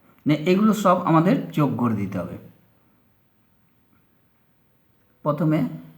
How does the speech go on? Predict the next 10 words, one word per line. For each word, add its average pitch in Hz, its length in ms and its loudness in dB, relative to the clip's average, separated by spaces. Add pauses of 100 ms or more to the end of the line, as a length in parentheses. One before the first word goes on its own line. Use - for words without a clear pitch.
(960)
তেরোশো 151 460 -4 (160)
ছিয়াশি 143 520 -2 (2000)
প্লাস 131 300 -2 (3250)
বারো 143 320 0 (340)
শূন্য 139 300 6 (240)
এক - 80 -10 (760)
পয়েন্ট 127 300 2 (120)
টু 151 80 0 (1300)
প্লাস 131 340 -2 (1300)
থ্রি 131 200 0